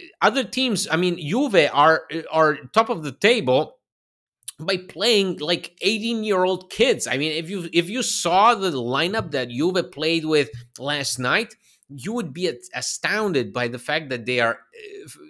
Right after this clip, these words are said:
almost up there with Inter, you know, battling for a Scudetto. It's insane. But what Massimiliano Allegri is doing is he's resorting to things that <laughs> I guess he hadn't resorted to since his Milan days.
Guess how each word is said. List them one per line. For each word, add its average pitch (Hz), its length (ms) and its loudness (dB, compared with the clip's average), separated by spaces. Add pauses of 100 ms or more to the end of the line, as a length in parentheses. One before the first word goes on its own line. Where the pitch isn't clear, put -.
(300)
almost 156 480 -4
up 127 200 -6
there 143 240 0
with 131 200 -4
Inter, 120 380 -6
you 110 160 -6
know, 117 180 -2
battling 120 520 -2
for 117 180 -6
a 113 40 -4
Scudetto. 113 640 -6 (260)
It's - 180 -6
insane. 156 640 -2
But 175 360 4 (100)
what 127 240 -4
Massimiliano 156 640 -2
Allegri 175 340 -2
is 160 120 -4
doing 214 420 0
is 180 300 -4 (400)
he's 170 340 -6
resorting 185 720 2 (920)
to 156 80 -6
things 208 420 0
that 127 260 2 (100)
<laughs> - 100 -10
I 127 160 0
guess - 360 -4
he 113 200 -12
hadn't 123 500 -8
resorted 117 680 -2
to 101 380 -4
since 107 340 -8
his 98 140 -10
Milan 127 480 0
days. 95 340 -4